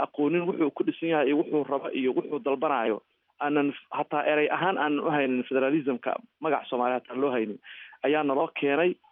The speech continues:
oo fitno cusub ah oo mataqaanaa kaba sii daranba. Afar dhibic shantii lagu soo aasaasay Carta iyo Jabuuti lagu soo aasaaso naftirkeeda aad looga qayliyey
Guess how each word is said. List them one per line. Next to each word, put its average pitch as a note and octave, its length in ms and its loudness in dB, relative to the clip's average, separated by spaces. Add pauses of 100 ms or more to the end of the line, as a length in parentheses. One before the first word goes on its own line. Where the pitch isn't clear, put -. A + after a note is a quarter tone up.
(320)
oo C#3+ 100 -2
fitno D#3+ 320 -4
cusub - 380 -4
ah F#3 160 0 (440)
oo D3 120 0
mataqaanaa D3 640 -2
kaba F#3+ 340 0
sii D3+ 100 2
daranba. B2 500 0 (440)
Afar F3+ 240 -2
dhibic C#3+ 240 0
shantii C3+ 580 -2 (140)
lagu C#3+ 180 0
soo D#3 140 -2
aasaasay B2+ 640 0 (460)
Carta C#3 380 -4 (220)
iyo C3+ 280 4
Jabuuti C#3 400 0
lagu D#3 240 4
soo - 160 -2
aasaaso C3 480 -2
naftirkeeda D3+ 560 0
aad D#3 100 0
looga D3 200 2
qayliyey B2+ 540 0